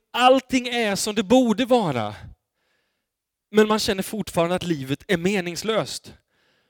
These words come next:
Att allt är deppigt och man går in i en depression, och jag menar att jag har respekt för depressioner. Men det här möter man ofta på ett annat sätt när man står utanför. Då försöker man förklara, eller hur? Då försöker man säga,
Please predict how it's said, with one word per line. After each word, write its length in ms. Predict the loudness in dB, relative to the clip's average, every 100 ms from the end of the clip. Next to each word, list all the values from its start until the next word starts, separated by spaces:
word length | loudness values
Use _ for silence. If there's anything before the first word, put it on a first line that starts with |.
| _ _ _
Att 160 | -4
allt 340 | 0 2 4 2
är 80 | 2
deppigt 520 | 4 4 2 -2 0
och 60 |
man 100 | 2
går 140 | 2 2
in 280 | -2 -8 -8
i 40 |
en 100 | -4
depression, 600 | -4 -2 -4 0 -2 0
och 100 | -2
jag 200 | 2 2
menar 260 | 2 -2 -2
att 160 | 0
jag 80 | 0
har 100 | 2
respekt 680 | 2 0 -2 0 -2 -4 -10
för 120 | -6
depressioner. 800 | -4 -4 -2 0 0 -2 -6 -8 -10 -20 -8
Men 160 | 0 2
det 100 | 2
här 320 | 2 0 0
möter 500 | 0 0 2 0 -2
man 120 | -2
ofta 420 | -2 -2 -6 -8 -8 _ -2
på 80 |
ett 100 | -2
annat 360 | 0 -4 -4 -6
sätt 540 | -4 -4 -4 -10 -20 -20 _ _
när 100 | -4
man 120 | -2
står 280 | 0 0 2
utanför. 880 | 2 0 0 -4 -2 -4 -6 -10 -18 _ _ _ _ _ _ _ 2
Då 120 | 2
försöker 300 | 4 0 0
man 160 | -2 -2
förklara, 840 | -4 -2 2 4 4 2 -2 -4
eller 140 | -2 0
hur? 280 | 0 -4 -12 _ _ _ -4
Då 100 | -2
försöker 300 | 0 0 0
man 140 | -2 -2
säga, 480 | 0 0 0 -2